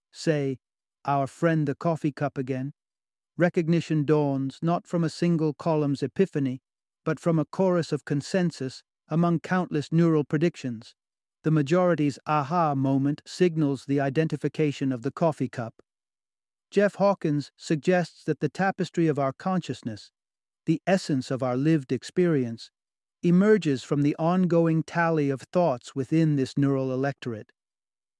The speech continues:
Our very awareness is the outcome of the brain's internal democracy, as countless votes are cast and recounted, shaping the story of our reality. It's an elegant governance of the mind, where every column has a voice,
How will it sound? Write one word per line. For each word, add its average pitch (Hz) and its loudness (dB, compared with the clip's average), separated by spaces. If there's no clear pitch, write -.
Our 139 2
very 156 4
awareness 143 2
is 123 -6
the 135 -2
outcome 135 -2
of 123 -10
the 139 0
brain's 143 0
internal 139 0
democracy, 123 -4
as 120 -6
countless 156 -2
votes 143 -2
are 113 -6
cast 135 -4
and 117 -4
recounted, 135 -4
shaping 156 0
the 139 0
story 139 0
of 120 -6
our 131 -2
reality. 123 -4
It's 147 -4
an - 0
elegant 160 0
governance 156 0
of 123 -8
the 135 -4
mind, 135 -2
where 135 -2
every 165 2
column 156 0
has 131 -4
a 131 -4
voice, 123 -4